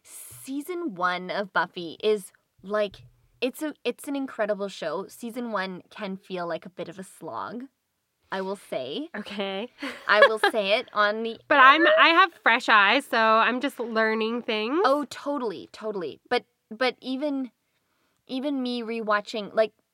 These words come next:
Speaker 1: when I rewatch this show, I probably start, I, I don't watch the first two episodes. I think I started,
Speaker 2: Oh,
Speaker 1: like,
Speaker 2: really?
Speaker 1: episode five. I've watched them a hun-, like,
Speaker 2: Sure,
Speaker 1: hundreds
Speaker 2: sure.
Speaker 1: of times.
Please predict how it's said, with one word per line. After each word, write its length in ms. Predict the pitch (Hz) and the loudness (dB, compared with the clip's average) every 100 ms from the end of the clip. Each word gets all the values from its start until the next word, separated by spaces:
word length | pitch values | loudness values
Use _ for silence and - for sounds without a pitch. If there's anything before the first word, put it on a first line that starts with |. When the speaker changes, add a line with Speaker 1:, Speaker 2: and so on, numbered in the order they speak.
| _ | _
Speaker 1:
when 260 | 220 240 247 | -4 0 0
I 160 | 262 | 0
rewatch 560 | 277 277 240 214 160 - | -2 -6 0 0 -2 -8
this 160 | 220 202 | -8 -6
show, 500 | - 175 127 156 185 _ _ - | -4 -4 -4 -10 -16 _ _ -4
I 80 | 214 | -4
probably 560 | - 247 233 247 240 | -4 0 0 0 -10
start, 720 | 226 - - 190 180 - - _ _ _ _ _ _ - | -12 -12 -2 0 -2 -6 -20 _ _ _ _ _ _ 0
I, 280 | 220 220 - - | 0 0 -10 -12
I 160 | 214 202 | -12 -6
don't 320 | 214 214 240 | -2 -2 -4
watch 440 | - 180 180 - - | -4 0 0 -4 -14
the 100 | 208 | -12
first 320 | 180 185 - | -8 -10 -10
two 140 | - | -10
episodes. 400 | 160 - 185 160 | -10 -10 -12 -12
I 60 | 190 | -12
think 200 | 226 233 | -16 -14
I 60 | 254 | -16
started, 280 | - 190 269 | -10 -2 0
Speaker 2:
Oh, 40 | |
Speaker 1:
like, 100 | 247 | 2
Speaker 2:
really? 280 | 226 226 233 | 4 2 0
Speaker 1:
episode 180 | 226 196 | -2 -4
five. 260 | 185 160 - - - - | -4 -4 -6 -20 -20 2
I've 200 | 302 277 | 2 4
watched 400 | 339 359 - - | 4 4 -2 -4
them 160 | 311 - - | -4 -4 -6
a 60 | 220 | -6
hun-, 380 | - 233 226 - | -4 -6 -6 -2
like, 200 | 208 196 | -4 0
Speaker 2:
Sure, 120 | 214 | 0
Speaker 1:
hundreds 320 | 208 220 202 | 0 0 -4
Speaker 2:
sure. 80 | 196 | -6
Speaker 1:
of 40 | |
times. 380 | 185 208 185 190 | -6 -4 -4 -8